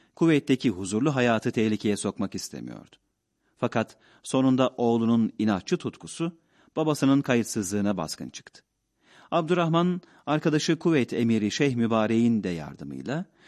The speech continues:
Suud ailesine sadık kalmış birkaç Bedevi kabilesini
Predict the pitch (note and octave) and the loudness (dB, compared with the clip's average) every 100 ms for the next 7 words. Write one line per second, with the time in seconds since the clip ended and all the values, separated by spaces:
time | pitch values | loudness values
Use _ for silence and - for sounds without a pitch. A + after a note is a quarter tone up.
0 | - - F3 E3+ D#3 C3 B2 A#2 A#2 A#2 | -20 -4 2 2 2 2 2 2 2 2
1 | - G#2 G#2 A2+ - F#2 G2 - A#2 G2 | 2 0 0 -2 -2 0 -2 -2 -4 0
2 | A#2 - - F#2+ F#2+ C#3+ C#3+ F2+ D#2+ C#2 | 0 0 -4 -2 0 -2 -2 -6 -8 -10
3 | - - C#3 | -8 -2 -2